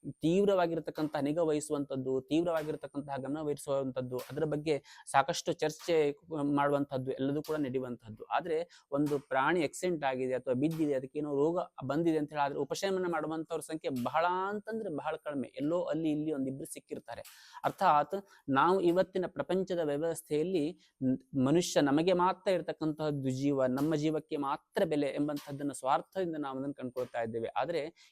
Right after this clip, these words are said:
ಸಮಸ್ತ ಪ್ರಕೃತಿಯಲ್ಲಿರ್ತಕ್ಕಂತಹ ಎಲ್ಲ ಜೀವ ಜಂತುಗಳಲ್ಲಿಯೂ ಕೂಡ ನಾವು ಪರಮಾತ್ಮನ ಸ್ವರೂಪವನ್ನು ಕಾಣಬೇಕು ಎಂಬುದಾಗಿ ಹೇಳ್ತಾರೆ. ನಾವು ಅದೇ ರೀತಿಯಾಗಿ ಎಲ್ಲ ಜೀವ ಜಂತುಗಳಲ್ಲಿಯೂ ಕೂಡ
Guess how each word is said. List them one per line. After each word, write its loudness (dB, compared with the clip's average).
ಸಮಸ್ತ -2
ಪ್ರಕೃತಿಯಲ್ಲಿರ್ತಕ್ಕಂತಹ -2
ಎಲ್ಲ 0
ಜೀವ 2
ಜಂತುಗಳಲ್ಲಿಯೂ 0
ಕೂಡ -4
ನಾವು -4
ಪರಮಾತ್ಮನ -4
ಸ್ವರೂಪವನ್ನು 0
ಕಾಣಬೇಕು -2
ಎಂಬುದಾಗಿ -4
ಹೇಳ್ತಾರೆ. -14
ನಾವು 2
ಅದೇ 6
ರೀತಿಯಾಗಿ 2
ಎಲ್ಲ 2
ಜೀವ 2
ಜಂತುಗಳಲ್ಲಿಯೂ -2
ಕೂಡ -8